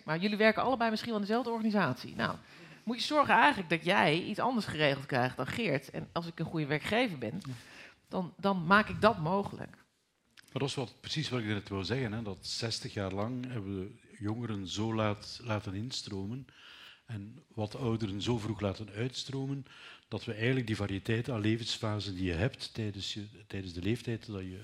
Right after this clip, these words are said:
Speaker 2: werkend bent, die hebben we op de werkvloer niet gehad. En dat wordt nu iets nieuws en dat wordt de uitdaging om daar rond, hè, te managen wat je zei terecht van,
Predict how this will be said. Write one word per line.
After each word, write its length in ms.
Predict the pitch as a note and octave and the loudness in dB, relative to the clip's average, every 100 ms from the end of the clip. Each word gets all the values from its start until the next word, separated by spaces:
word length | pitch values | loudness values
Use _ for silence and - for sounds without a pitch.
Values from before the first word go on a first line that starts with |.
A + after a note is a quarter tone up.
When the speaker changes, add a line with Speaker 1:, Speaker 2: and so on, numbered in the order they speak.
| G2+ | -6
Speaker 2:
werkend 320 | G#2+ - B2 | -6 -6 -8
bent, 260 | B2+ - - - - - - | -8 -8 -16 -20 -18 -16 -2
die 100 | A2+ | -2
hebben 80 | G2+ | 0
we 40 | |
op 80 | F2+ | -4
de 60 | F#2 A#2+ | -2 -4
werkvloer 340 | D3+ C3+ A2 | -4 -8 -8
niet 120 | G2 | -8
gehad. 460 | - F#2+ G2+ - - _ _ - | -8 -8 -8 -12 -16 _ _ -12
En 320 | A2+ G2+ F2+ | -6 -6 -2
dat 400 | F#2+ B2+ - - C3 | -2 -2 -4 -12 -6
wordt 240 | A2 A2+ | -4 -4
nu 160 | A2 G2+ | -4 -4
iets 200 | F2+ - | -2 -4
nieuws 340 | A2 C3+ - | -6 -6 -6
en 140 | C3+ G2+ | -6 -4
dat 160 | A#2 | -6
wordt 180 | A2+ G#2+ | -6 -8
de 100 | G#2+ | -6
uitdaging 680 | G2+ A#2+ C3 B2 A#2 B2+ A#2+ - - - _ | -6 -6 -4 -4 -4 -8 -10 -16 -20 -20 _
om 160 | G#2+ | -6
daar 220 | G2+ G2+ G2 | 0 0 0
rond, 300 | F#2+ - - | -6 -8 -8
hè, 120 | A#2+ | -6
te 120 | B2+ | -4
managen 340 | A2+ A#2 G#2+ | -4 -4 -4
wat 120 | G2+ G2 | -4 -4
je 100 | F2+ | -4
zei 200 | F#2+ F#2 | -6 -4
terecht 360 | G#2 B2 - | -4 -4 -6
van, 260 | - A#2 | -8 -8